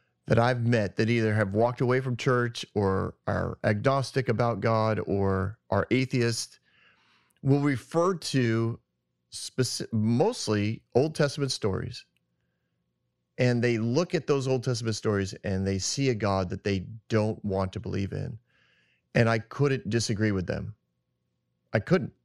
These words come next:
So when, when I, I, I mean, I've, I've grown a lot in my own spiritual walk. So over time, I've come to a place where it's like, okay, Jesus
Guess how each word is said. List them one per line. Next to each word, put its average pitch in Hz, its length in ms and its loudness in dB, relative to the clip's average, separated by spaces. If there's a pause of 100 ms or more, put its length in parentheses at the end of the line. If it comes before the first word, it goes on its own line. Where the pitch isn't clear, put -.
(120)
So 120 500 0 (1120)
when, 147 360 2 (140)
when 139 260 2
I, 127 360 0 (1300)
I, 67 140 -4 (160)
I 151 60 4
mean, 151 160 4
I've, 170 180 0 (100)
I've 160 180 2
grown 139 280 2
a 123 40 0
lot 113 440 0 (1120)
in 107 80 0
my 107 120 2
own 110 160 0
spiritual 110 500 0
walk. 98 320 -2
So 107 480 0 (380)
over 156 280 4
time, 101 680 -2 (920)
I've 107 180 0
come 131 180 2
to 120 120 0
a 104 40 -2
place 104 340 0
where 101 120 0
it's 90 120 -4
like, 98 160 0
okay, 101 300 0
Jesus 131 640 -2